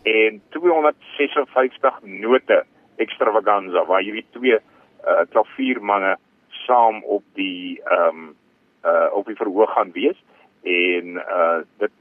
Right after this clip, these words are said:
dit is dus ook 'n baie spesiale produksie. Maar mense kan maar net gaan kyk, daar is, daar is te kus en te keer. Eh, daar's iets vir elke ou se smaak, so hulle kan maar net gaan kyk by of die water punt C O punt Z A.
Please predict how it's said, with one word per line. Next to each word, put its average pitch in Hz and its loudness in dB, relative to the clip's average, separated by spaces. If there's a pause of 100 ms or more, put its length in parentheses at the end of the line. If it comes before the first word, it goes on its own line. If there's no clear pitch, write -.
(120)
dit 104 0
is 110 -2
dus - -14
ook - -2
'n 98 -2
baie 90 4
spesiale 87 0
produksie. - -4
Maar 107 0 (340)
mense 147 -2
kan 170 0
maar 151 4
net 139 0
gaan 143 -2
kyk, 160 0
daar 123 4
is, - -8 (100)
daar 107 4
is 131 -2
te 135 -6 (540)
kus - 0
en 135 -6
te 131 -6
keer. 139 4 (460)
Eh, 98 2
daar's 101 2
iets - -6
vir 123 -4
elke 120 0
ou 110 -4
se - -6
smaak, 117 0
so - -8
hulle 101 -2
kan 117 -2
maar 117 0
net 131 -4
gaan 120 -2
kyk 123 -2
by 101 0
of 120 -4
die 135 -4
water 95 4 (540)
punt 101 -2
C - -6
O 87 0
punt 82 -6
Z 71 -10
A. - -10